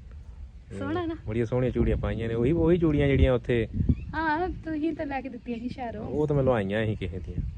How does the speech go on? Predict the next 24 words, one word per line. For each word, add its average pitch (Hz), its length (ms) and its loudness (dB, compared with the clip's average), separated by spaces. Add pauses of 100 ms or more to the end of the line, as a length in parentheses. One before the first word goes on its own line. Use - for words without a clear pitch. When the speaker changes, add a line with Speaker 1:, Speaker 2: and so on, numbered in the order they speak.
(600)
Speaker 1:
ਹਾਂ। 277 320 -10
Speaker 2:
ਹੂੰ। - 300 -12 (460)
ਉਹ - 40 -14
ਪੂਰਾ, 123 340 4
Speaker 1:
ਅੱਛਾ। 117 100 2
Speaker 2:
ਪੂਰੀ 127 200 4
ਹੋ 135 80 8
ਗਈ 104 100 2
ਸੀ 123 100 -2
ਨਾ 131 60 0
ਬੀਬੀ 101 280 0
ਉਹਨਾਂ, 98 280 -4
ਉਹਨਾਂ 110 180 -4
ਦੀ। 98 80 -8
Speaker 1:
ਹਾਂ। 95 300 -8 (1080)
Speaker 2:
ਚਲੋ 101 160 -4
ਕੋਈ 107 340 -2
ਗੱਲ 101 180 0
ਨਹੀਂ, 98 120 -6 (480)
ਕਿਸੇ 110 160 0
ਦੇ 113 60 2
ਤਾਂ - 100 -4
ਕੰਮ 98 240 -2
ਆਈਆਂ। 98 240 -2